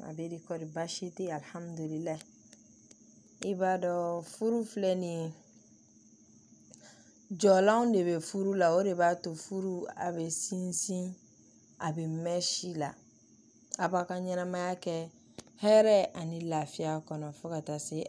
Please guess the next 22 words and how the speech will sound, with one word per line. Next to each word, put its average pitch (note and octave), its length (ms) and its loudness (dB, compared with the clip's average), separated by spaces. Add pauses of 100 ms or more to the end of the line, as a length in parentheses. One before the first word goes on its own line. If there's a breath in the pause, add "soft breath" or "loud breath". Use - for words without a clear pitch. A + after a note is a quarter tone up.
(140)
aw D#3+ 160 -4
ka D#3+ 300 -6
saya D3+ 400 -4
ma. D#3 140 -6
Furuden F3 560 -6
fila D3 280 -6 (100)
ko D#3+ 120 -4
don. D3 180 -6 (1500 soft breath)
Ni C#4 140 10
furu D#4 320 8
bɛ A#3+ 260 10
don, F#3+ 340 10 (1120)
furu C4+ 440 6
kan A3+ 360 10
ka G3+ 160 10
don F3 500 4 (1200)
Ala A3 260 8
ko A#3+ 320 6
de G3+ 180 8
kan, D#3 280 2 (1200)
ka E3 140 2
sinsin G#3 760 4